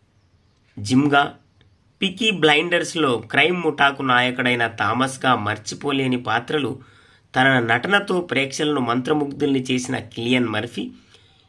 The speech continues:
ఇప్పుడు ఆస్కార్లో ఉత్తమ నటుడిగా అవార్డు అందుకున్నారు. ఉత్తమ నటుడిగా అవార్డు గెలుచుకున్న తొలి ఐరిష్ వ్యక్తిగా చరిత్ర సృష్టించారు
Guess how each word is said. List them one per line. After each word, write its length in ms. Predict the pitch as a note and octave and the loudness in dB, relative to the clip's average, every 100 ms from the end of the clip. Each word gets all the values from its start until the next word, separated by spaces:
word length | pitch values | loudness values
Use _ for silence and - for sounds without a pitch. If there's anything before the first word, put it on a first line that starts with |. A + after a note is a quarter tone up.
| - | -14
ఇప్పుడు 380 | - E3+ D#3 | -4 4 4
ఆస్కార్లో 1040 | D3 A#2+ D#3+ F#3+ - F#3 F#3+ E3 C3 A2+ - _ _ _ _ _ _ - | 4 4 4 2 0 4 4 2 -2 -2 -8 _ _ _ _ _ _ -10
ఉత్తమ 400 | D3+ - G#3+ G#3 | -10 0 2 4
నటుడిగా 680 | F3+ D3 D#3 D#3 C#3 A#2+ - - _ _ _ - | 4 2 0 2 4 2 0 -12 _ _ _ -4
అవార్డు 400 | A2+ A#2 D#3 F3+ | 0 4 4 4
అందుకున్నారు. 600 | B2+ A#2 - G2+ F2+ - - _ _ _ _ _ _ _ _ _ _ _ _ _ _ _ _ _ _ _ _ _ _ - | 0 -4 -8 -10 -12 -14 -20 _ _ _ _ _ _ _ _ _ _ _ _ _ _ _ _ _ _ _ _ _ _ -10
ఉత్తమ 360 | D3 - A3+ G#3+ | -4 2 4 4
నటుడిగా 520 | G3+ F3+ F3 E3+ D#3 | 2 0 0 4 4
అవార్డు 440 | - B2 D3 D#3+ | 4 4 4 2
గెలుచుకున్న 640 | D3 C#3+ C3+ - D3+ C#3 | 0 0 0 -6 0 0
తొలి 580 | B2 - F3+ G#3+ F3+ - - - _ - | 0 0 0 4 2 0 -12 -20 _ 0
ఐరిష్ 460 | C#3 F#3+ A#3 A#3 - | 2 4 2 0 0
వ్యక్తిగా 600 | D3+ C#3+ E3+ D3+ B2+ B2 - | -2 0 2 4 4 2 -4
చరిత్ర 280 | B2+ C3+ D#3 | -6 -4 -4
సృష్టించారు 920 | D3 B2+ - C3 B2 A#2+ A#2+ A#2+ A2 | -2 -6 -4 -2 0 2 2 0 -4